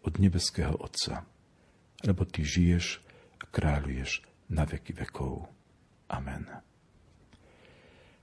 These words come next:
A ešte prosba za všetkých, ktorí dnes zomreli. Odpočinutie večné daj im, Pane.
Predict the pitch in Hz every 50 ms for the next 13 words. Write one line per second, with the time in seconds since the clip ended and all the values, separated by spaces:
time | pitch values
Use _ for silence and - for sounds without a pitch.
0 | _ _ _ _ - 85 82 80 - - - - - - 85 82 80 87 - -
1 | 71 71 - - - - 82 - 92 85 85 - - - 85 - - - - 69
2 | 67 65 - - - - - _ _ _ - - - - - - 85 85 80 -
3 | 82 71 71 67 - - - - - 71 67 67 71 69 67 - - - - -
4 | _ _ _ _ _ _ _ _ _ _ _ _ - - _ _ _ _ _ _
5 | _ - 104 - - - 135 107 - - 107 95 90 85 - 80 76 78 78 76
6 | - - - 73 71 69 65 - - - - - - 80 73 73 73 - - 73
7 | 71 - - 64 64 62 - - 82 -